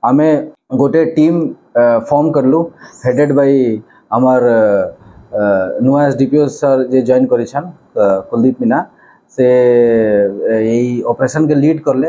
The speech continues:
ସେ ଯାଇ କରେ ବହୁତ ବଢ଼ିଆ ଅପରେସନ୍ ହେଲା ସେଠି ଆମର। ଆ, ବହୁତ ଭଲ କ୍ୱାଣ୍ଟିଟିରେ, ଆ, ଗଞ୍ଜେଇ ସିଜ୍ ହେଇଛି। ଏ, ସେଇ ଜୋଡ଼ସିଂ ଗାଁରୁ ସିଜ୍ ହେଲା,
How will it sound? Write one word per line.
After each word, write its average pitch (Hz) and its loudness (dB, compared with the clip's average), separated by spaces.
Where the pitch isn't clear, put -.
ସେ - -4
ଯାଇ 127 0
କରେ 143 2
ବହୁତ 127 -2
ବଢ଼ିଆ 127 0
ଅପରେସନ୍ 127 -4
ହେଲା 123 0
ସେଠି 127 -8
ଆମର। 120 -2
ଆ, 98 0
ବହୁତ 139 0
ଭଲ 139 0
କ୍ୱାଣ୍ଟିଟିରେ, 143 0
ଆ, 101 0
ଗଞ୍ଜେଇ 131 2
ସିଜ୍ 151 0
ହେଇଛି। 147 -2
ଏ, 107 0
ସେଇ 139 0
ଜୋଡ଼ସିଂ 135 0
ଗାଁରୁ 131 2
ସିଜ୍ 143 -2
ହେଲା, 131 0